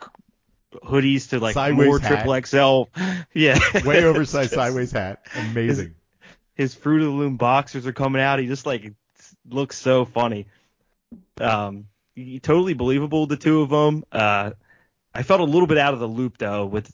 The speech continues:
Speaker 1: sometimes, you know, we'll complain about this with A E W, as to, like, I guess they had this fifteen-year running thing that they, that I didn't really get plugged into until they started talking about it. Uh,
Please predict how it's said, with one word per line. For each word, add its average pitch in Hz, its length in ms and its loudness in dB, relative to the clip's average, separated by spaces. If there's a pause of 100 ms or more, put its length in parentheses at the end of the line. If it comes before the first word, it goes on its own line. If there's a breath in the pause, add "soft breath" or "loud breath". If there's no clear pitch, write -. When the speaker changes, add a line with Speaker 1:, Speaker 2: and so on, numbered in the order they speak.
(100)
Speaker 1:
sometimes, 117 520 -6
you 110 140 -10
know, 104 140 -8
we'll 104 160 -10
complain 104 320 -6
about 98 160 -4
this 101 160 -8
with 104 140 -8
A 104 60 0
E 104 120 -2
W, 101 500 0 (420 soft breath)
as 117 200 0
to, 123 100 2
like, 107 220 -2
I 113 60 -2
guess 117 180 -4
they 113 100 -4
had 107 200 -8
this 104 180 -10
fifteen-year 110 640 -4
running 104 380 0
thing 123 400 2
that 113 140 0
they, 104 240 -2 (460)
that 110 140 -2 (260)
I 120 100 4
didn't 123 160 2
really 120 180 2
get 107 160 -6
plugged 113 280 0
into 110 280 -2
until 104 220 -2
they 101 160 -2
started 98 320 -2
talking 104 380 0
about 107 260 2
it. - 160 -2 (400)
Uh, 95 240 -8